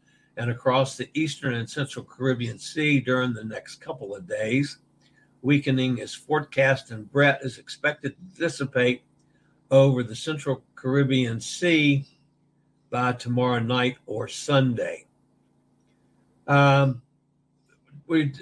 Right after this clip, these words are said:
we dodged a bullet, folks. We really did. It's, and it's actually going into warmer water, but it's, uh, the wind shear is gonna, it looks like it's gonna take it down. So,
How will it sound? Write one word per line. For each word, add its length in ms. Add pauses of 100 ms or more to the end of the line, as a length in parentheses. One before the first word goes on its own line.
(320)
we 140
dodged 340
a 60
bullet, 400
folks. 420
We 300
really 340
did. 300 (880)
It's, 180
and 180
it's 220
actually 380
going 280
into 240
warmer 480
water, 540 (1700)
but 140
it's, 460
uh, 640
the 100
wind 280
shear 260
is 120
gonna, 300 (720)
it 120
looks 260
like 240
it's 100
gonna 240 (320)
take 200
it 100
down. 280 (680)
So, 340